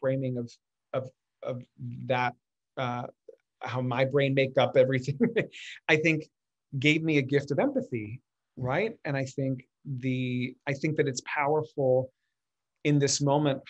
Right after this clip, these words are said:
for the cisgender, gay, and lesbian, uh, people who've reached a seat at the table, perhaps to think that we actually haven't reached equality, we, we've reached privilege, right? And how are we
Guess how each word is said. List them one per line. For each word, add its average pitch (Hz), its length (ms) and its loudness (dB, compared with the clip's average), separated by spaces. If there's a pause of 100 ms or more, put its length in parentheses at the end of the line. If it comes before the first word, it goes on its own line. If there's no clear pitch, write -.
(120)
for 127 480 2
the 135 120 -4
cisgender, 135 800 0
gay, 131 440 4
and 123 160 -2
lesbian, 127 680 -2 (480)
uh, 117 420 -4 (420)
people 156 220 -4
who've 143 260 0
reached 151 540 0 (100)
a 131 80 2
seat 143 280 -2
at 131 100 0
the 131 60 0
table, 139 640 4 (400)
perhaps 135 400 -2
to 143 80 -2
think 147 200 -2
that 131 100 -2
we 135 120 0
actually 139 460 0
haven't 139 460 0
reached 135 420 -4
equality, 135 540 0
we, 127 220 -4 (160)
we've 139 180 0
reached 123 240 -4
privilege, 117 540 -2 (500)
right? 139 260 4
And 135 120 -2
how 147 600 6
are 131 140 4
we 147 680 2